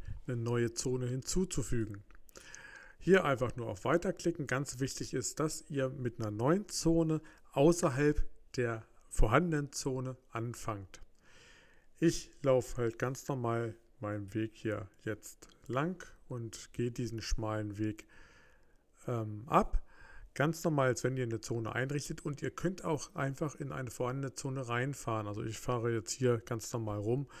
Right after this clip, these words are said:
weil ich jetzt nicht auf der Stelle wenden möchte. Also ich gehe hier ganz normal in die vorhandene Zone rein und steuere jetzt halt mit dem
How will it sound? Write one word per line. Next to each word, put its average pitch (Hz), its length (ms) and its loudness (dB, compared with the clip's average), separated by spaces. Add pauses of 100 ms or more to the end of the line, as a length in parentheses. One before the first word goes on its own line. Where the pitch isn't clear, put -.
(200)
weil 113 140 -4
ich 107 100 -6
jetzt - 260 -4
nicht 120 160 -4
auf 110 120 -6
der 107 100 -2
Stelle 110 400 -2 (160)
wenden 143 420 0
möchte. 127 440 -2 (580)
Also 117 260 -2
ich 107 160 -2
gehe 113 180 0
hier 104 260 -2
ganz 113 340 -8
normal 110 280 -4
in 165 200 -4
die 131 260 -4 (540)
vorhandene 117 560 -2
Zone 104 400 -4
rein 139 380 0 (880)
und 123 400 -4 (420)
steuere 113 460 0
jetzt - 500 -4
halt 110 300 -4 (160)
mit 139 260 -4
dem 117 320 0